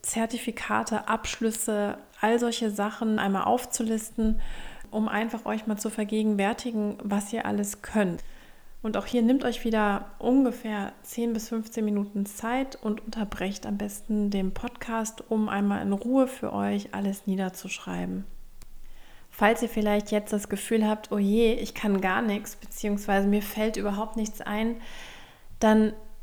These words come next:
sprecht vielleicht mit einem lieben Menschen, wo ihr das Gefühl habt, der wird euch ein ehrliches Feedback geben, aber auch ein, sag ich mal, ein Feedback, was euch wachsen lässt. Und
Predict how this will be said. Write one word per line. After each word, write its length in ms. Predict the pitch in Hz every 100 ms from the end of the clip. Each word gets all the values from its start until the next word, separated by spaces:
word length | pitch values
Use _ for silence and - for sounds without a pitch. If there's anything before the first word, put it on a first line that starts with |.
| - - - - - -
sprecht 440 | - - 269 269 -
vielleicht 340 | 233 226 233
mit 120 | 226
einem 220 | 208 208
lieben 320 | 214 240 226 202
Menschen, 520 | 196 262 262 247 233
wo 120 | 208
ihr 80 | 214
das 160 | 214 -
Gefühl 360 | 202 - 311
habt, 440 | 262 233 - - -
der 100 | 208
wird 160 | 214
euch 240 | 208 202 202
ein 60 |
ehrliches 500 | 196 220 262 269 254
Feedback 460 | - 240 240 220 214
geben, 560 | - 208 208 208 208 202
aber 560 | 202 190 196 196 196
auch 220 | 185 190 190
ein, 320 | 185 185 - - -
sag 180 | - 185
ich 160 | 190 196
mal, 140 | 185
ein 160 | 185 185
Feedback, 520 | - 220 - 185 -
was 180 | 185 -
euch 200 | 190 190
wachsen 400 | 185 - - 220
lässt. 360 | 214 214 - - - - - - -
Und 380 | 208 208 208